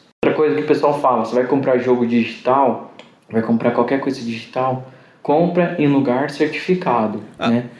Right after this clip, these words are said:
Speaker 2: mas então, você tá dizendo pra mim que o link do Mercado Livre que vende o fifa vinte a dezoito reais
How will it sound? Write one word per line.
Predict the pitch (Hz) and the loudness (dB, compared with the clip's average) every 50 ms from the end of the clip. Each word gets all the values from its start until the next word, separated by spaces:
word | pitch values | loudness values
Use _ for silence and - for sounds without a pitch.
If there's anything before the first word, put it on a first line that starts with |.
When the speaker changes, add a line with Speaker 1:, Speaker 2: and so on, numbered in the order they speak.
| - - | -14 -6
Speaker 2:
mas | - 151 160 | -4 -2 0
então, | - 180 - - | 0 0 0 0
você | 143 131 131 160 | 0 0 0 0
tá | 147 180 190 | 0 0 0
dizendo | 185 202 143 131 170 185 208 247 226 | 0 -2 -2 0 0 0 0 0 -2
pra | - 214 175 165 | -2 -2 -2 -2
mim | 156 165 202 202 | -2 -4 -6 -8
que | - - - 214 | -8 -12 -10 -6
o | 208 196 185 170 156 143 139 127 123 | -2 0 0 0 0 0 0 0 0
link | 123 135 175 190 220 | 0 -2 -2 -4 -6
do | 170 175 | -8 -8
Mercado | 180 175 165 170 175 160 156 | -6 -6 -4 -4 -2 -2 -2
Livre | 147 147 160 160 - - | -2 -2 -2 -2 -4 -6
que | 147 | -4
vende | 143 147 151 151 143 | -2 0 0 0 -2
o | |
fifa | 143 - 156 143 - 151 127 | -4 -6 -6 -4 0 0 0
vinte | 123 131 143 147 143 - | 2 0 0 0 0 0
a | 135 131 | -2 -2
dezoito | 127 123 117 135 139 143 143 - - | -2 -2 -2 0 0 0 -2 -4 -4
reais | 139 123 123 131 135 135 123 127 - | -2 0 2 2 2 0 -2 -4 -8